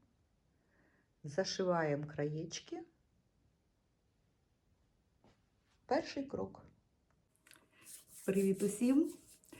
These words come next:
Так, в нас знову світла немає, але на дворі ще <laughs> більш-менш. Ой. Світло, світло. Ну, то шию я отак, бачите, шию по годинці.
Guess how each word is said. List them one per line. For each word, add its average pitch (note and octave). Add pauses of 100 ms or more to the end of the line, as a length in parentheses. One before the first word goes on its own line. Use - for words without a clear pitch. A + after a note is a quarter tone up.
(460)
Так, F#3+
в -
нас G3
знову F3
світла E3
немає, G#3
але E3+
на E3
дворі D#3+
ще D3 (440)
<laughs> -
більш-менш. F#3 (1700)
Ой. - (2250)
Світло, B3
світло. F3
Ну, C#4
то D4
шию C4+
я F#3+
отак, F#3
бачите, G3+
шию E3+ (160)
по A3
годинці. F#3